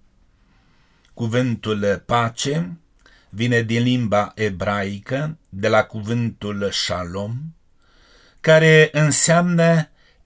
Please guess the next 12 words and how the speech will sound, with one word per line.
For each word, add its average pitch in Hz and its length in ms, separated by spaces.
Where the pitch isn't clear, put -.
a 139 180
fi 196 480
bine 104 800
și 123 500
împlinire. 113 1000
Deci, 139 440
atunci 190 760
când 131 540
Isus 151 760
le-a 117 220
spus - 500
ucenicilor, 104 1120